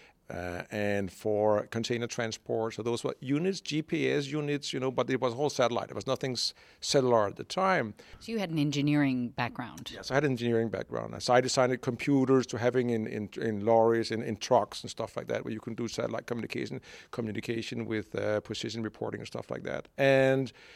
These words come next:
Speaker 1: a guy who knew me there, he, who later wo-, became a manager at Ericsson, he wanted me to come over and, and work with Ericsson in the commercial department as a global account manager for T D C, was a Danish operator. And, uh, at the time, I already knew that I wanna go back to Brazil. So they called me in two times,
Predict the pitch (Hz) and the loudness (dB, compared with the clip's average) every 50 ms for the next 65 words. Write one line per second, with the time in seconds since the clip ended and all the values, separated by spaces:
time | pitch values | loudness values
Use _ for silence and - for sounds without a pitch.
0 | - - - - 160 131 - 160 185 226 214 208 185 170 165 165 170 170 160 151 | -20 -20 -10 -4 -4 0 4 6 6 8 8 6 6 6 6 6 6 6 4 4
1 | 123 120 107 110 107 120 131 147 107 135 135 127 127 127 135 135 143 131 117 127 | 4 4 4 4 4 2 0 -2 0 0 2 4 4 4 6 6 4 4 4 0
2 | 135 - 123 117 - 127 123 120 117 113 110 113 113 113 120 117 110 113 113 123 | 0 -2 -4 -2 0 0 2 2 2 0 0 0 0 0 0 0 2 2 2 2
3 | 135 139 - - 117 107 104 107 98 120 131 123 123 120 117 117 117 113 107 - | 2 2 0 -2 -2 -2 -2 -4 -2 -2 0 2 2 0 0 0 -4 -6 -6 -6
4 | 110 - 120 117 110 104 107 110 107 107 107 107 - 113 104 104 110 107 - - | -8 -6 -4 -2 -2 -2 0 -2 -2 -2 -4 -6 -6 -6 -2 0 0 0 0 -2
5 | 110 101 113 101 98 104 110 - 113 110 101 - - - 139 165 220 220 - 143 | -6 -6 -4 -6 -6 -6 -6 -8 -8 -10 -10 -8 -6 0 4 4 4 4 2 -4
6 | 117 - 110 98 104 110 107 104 104 104 - 113 - 131 131 131 127 120 - 120 | -4 -8 -8 -8 -6 -6 -8 -8 -8 -8 -8 -2 2 2 4 4 4 2 2 0
7 | 107 107 - 92 95 95 101 98 113 117 - - - - 110 - 104 - 127 113 | -2 -2 -4 -6 -6 -6 -6 -6 -8 -10 -12 -8 -6 -6 -6 -6 -6 -8 -8 -6
8 | 110 - - 92 87 60 53 - 127 143 196 185 - 135 - - 64 58 117 127 | -6 -6 -4 -4 -6 -6 -6 -6 -6 -6 -6 -6 -6 -6 -6 -4 -4 -4 -2 -4
9 | 147 - - - - - - - _ - 123 123 123 123 123 127 131 135 120 127 | -4 -6 -10 -16 -20 -20 -20 -20 _ 0 4 4 6 6 6 4 2 2 4 6
10 | 120 120 - - 151 160 165 156 - - 175 185 196 190 175 156 143 151 160 156 | 6 6 6 4 2 4 4 0 2 4 8 8 10 10 10 10 8 10 10 8
11 | 147 143 143 143 147 156 175 180 156 135 127 117 123 127 127 117 120 110 - 117 | 8 6 6 4 6 8 8 10 10 8 8 8 6 4 4 4 2 4 4 4
12 | 104 - 123 110 110 101 98 98 117 139 143 131 127 - - 131 127 143 165 175 | 4 2 -2 -4 -4 -4 -2 2 4 6 6 6 4 4 2 6 8 8 6 6
13 | - - 185 185 170 180 156 147 147 143 - 226 247 233 - 151 127 117 117 113 | 6 6 6 6 6 6 4 2 2 4 4 6 6 6 6 6 6 6 6 4
14 | 123 170 214 - - | 4 2 0 -2 -4